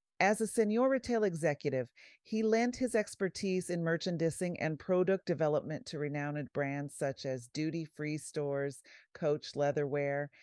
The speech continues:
and J Crew, leaving an indelible mark on the world of fashion and design. Everick's design philosophy is a captivating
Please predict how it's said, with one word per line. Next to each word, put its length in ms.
and 180
J 260
Crew, 500
leaving 380
an 100
indelible 640
mark 400
on 80
the 80
world 400
of 100
fashion 460
and 180
design. 720
Everick's 460
design 640
philosophy 880
is 280
a 220
captivating 1160